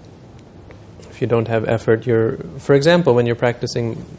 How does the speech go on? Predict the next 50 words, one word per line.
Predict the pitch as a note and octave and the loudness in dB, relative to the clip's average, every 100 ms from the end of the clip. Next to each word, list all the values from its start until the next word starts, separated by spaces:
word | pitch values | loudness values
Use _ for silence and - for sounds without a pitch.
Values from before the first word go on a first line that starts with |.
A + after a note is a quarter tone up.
| - | -10
meditation | C3+ A#2+ A#2 D3 C#3+ B2+ A2+ | -2 0 2 2 2 0 -2
and | A2+ A2+ | -2 -4
we | A2+ | -2
tell | B2 | 0
you | A2+ | 0
to | A2+ | -2
watch | A2 G#2+ - - | -2 -2 -4 -8
the | |
stomach | B2 B2+ A2 G2+ | -6 -4 -4 -4
rising | A2+ G#2 G#2 G#2+ - A2+ | -4 -4 -4 -8 -10 -10
and | A2 G#2+ | -12 -10
falling, | - A2+ G#2+ G#2+ | -4 -4 -4 -8
just | A2+ - | -12 -12
a | |
simple | A2+ G#2+ G#2 G#2 | -8 -8 -8 -8
exercise, | G2+ - A2 - A2 A2+ A2+ - | -10 -12 -16 -14 -14 -16 -16 -16
'cause | G#2+ | -14
the | A2+ | -10
breath | G#2+ A#2 A2+ - - | 0 0 0 -6 -10
causes | G#2+ G#2 G#2+ G#2 | -8 -8 -8 -8
the | G#2 | -8
body | G2+ G#2 G#2 | -8 -8 -10
to | G2 | -10
expand. | G#2+ G#2 - B2 A2+ G#2 | -10 -12 -8 -6 -4 -6
This | G#2+ - | -12 -14
expansion | A2+ - A2 G#2+ - A2 | -16 -12 -10 -10 -12 -12
takes | G#2+ G#2 | -10 -12
place | - - G#2+ - - - - - - - - - | -12 -10 -8 -10 -16 -20 -20 -20 -20 -20 -20 -20
for | - - A2 G#2 G#2 G#2 - | -20 -12 -8 -8 -8 -10 -10
a, | A2 G#2+ G#2 G#2 | -8 -8 -10 -10
uh, | G#2 G2+ | -12 -12
stressed | - A#2+ A#2+ - | -4 -2 -2 -4
person, | B2 A2+ A2+ | -6 -6 -8
it'll | A2 G#2 | -8 -8
take | A2+ A2 | -8 -8
place | A2+ G#2 - | -8 -8 -10
in | |
the | G#2 | -12
chest. | F#2+ B2+ A#2+ - | -4 -4 -4 -8
For | - - G#2+ | -14 -10 -8
a | |
relaxed | G#2 A2+ A#2+ A#2 - | -6 -4 -4 -8 -12
person, | A#2+ A2+ - | -10 -10 -10
it'll | A2 G#2+ | -12 -12
take | A2 A2+ | -14 -14
place | - G#2 G2 | -12 -12 -12
in | G#2+ | -14
the | G#2 | -16
stomach, | - B2 B2 A#2+ - | -10 -6 -6 -8 -14
abdomen. | A2+ A2 A#2 A#2 | -16 -14 -10 -10